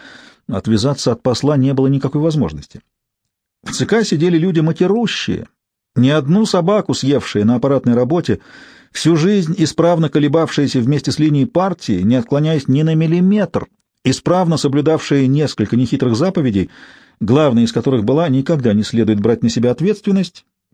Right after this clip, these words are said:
тем более в столь щекотливой ситуации. Пока один ответственный товарищ угощал генерала чаем, широко известными в узких кругах сушками, и развлекал светской болтовнёй, другой стал названивать наверх.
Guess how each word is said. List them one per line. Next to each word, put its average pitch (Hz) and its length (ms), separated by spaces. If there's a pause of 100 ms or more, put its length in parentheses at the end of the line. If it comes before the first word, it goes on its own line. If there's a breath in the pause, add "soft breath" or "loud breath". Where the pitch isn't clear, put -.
тем 147 200
более 190 240
в - 40
столь 202 300
щекотливой 147 500
ситуации. 87 580 (1300)
Пока 147 300
один 151 240
ответственный 117 480
товарищ 127 420
угощал 117 440
генерала 104 420
чаем, 165 460 (640 soft breath)
широко 135 440
известными 123 520
в 120 60
узких 117 240
кругах 117 280
сушками, 110 460
и 117 240
развлекал 117 420
светской 117 360
болтовнёй, 113 580 (580 loud breath)
другой 131 320
стал 196 180
названивать 165 460
наверх. 156 440